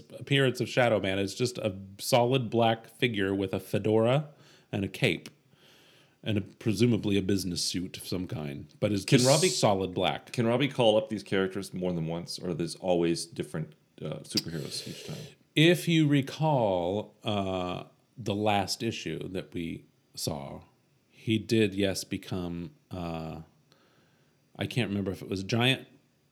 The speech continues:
Speaker 1: Boy or King Candy. One of those two he had become before.
Speaker 2: Okay.
Speaker 1: And he also became Plastic Man, who
Speaker 2: Oh.
Speaker 1: was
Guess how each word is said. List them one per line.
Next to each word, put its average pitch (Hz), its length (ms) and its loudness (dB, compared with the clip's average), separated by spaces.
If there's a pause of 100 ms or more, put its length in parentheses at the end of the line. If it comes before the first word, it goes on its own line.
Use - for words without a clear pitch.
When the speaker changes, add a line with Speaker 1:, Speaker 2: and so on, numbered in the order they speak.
(120)
Speaker 1:
Boy 120 720 4
or 98 300 2
King 107 420 -2
Candy. 95 440 -2
One 104 200 -2
of 104 100 -2
those 104 240 2
two 92 240 0
he 92 200 -2
had 87 240 -2
become 85 300 -6
before. 80 540 -8 (140)
Speaker 2:
Okay. 82 380 -6 (440)
Speaker 1:
And 104 160 2
he 117 120 6
also 127 260 6
became 101 400 0
Plastic 127 460 0
Man, - 240 -10 (580)
who 104 60 0
Speaker 2:
Oh. 113 160 6
Speaker 1:
was 92 280 -2